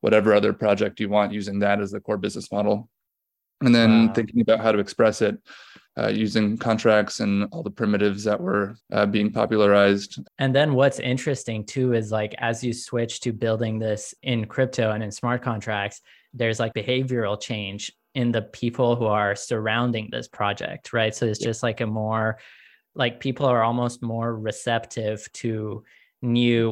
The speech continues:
Speaker 2: ways of coordinating and new business models. So I imagine that was kind of an unlock too in parallel.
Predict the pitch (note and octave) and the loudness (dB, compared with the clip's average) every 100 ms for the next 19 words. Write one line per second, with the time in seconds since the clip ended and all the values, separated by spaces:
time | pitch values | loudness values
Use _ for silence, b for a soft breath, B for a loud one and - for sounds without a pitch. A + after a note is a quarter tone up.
0 | A#2 A2+ A2 A2+ A#2 G#2+ - - A2 A2+ | 0 0 2 0 0 -4 -6 -6 -4 -2
1 | A2+ G#2+ G#2+ G#2 G#2 G#2+ G#2+ A2 A2+ G#2+ | -4 -4 -4 -6 -6 -6 -4 -2 -2 -2
2 | G#2+ A2 G#2 - G2+ G2 G2 F#2+ - A#2 | -2 -2 -6 -4 -4 -4 -4 -6 -4 -2
3 | G#2+ B2 A2 A2+ A#2+ A#2+ G#2+ A2 A2+ A#2 | 0 0 0 0 0 0 -2 -2 -2 -4
4 | G#2+ - A2 G#2 - A#2+ A2 G#2 G#2 G#2 | -6 -6 -6 -6 -6 -4 -2 -2 0 0
5 | G2+ - A2+ G#2 F#2 - G#2 G2+ G2+ - | 0 -4 -6 -6 -6 -4 -4 -4 -6 -8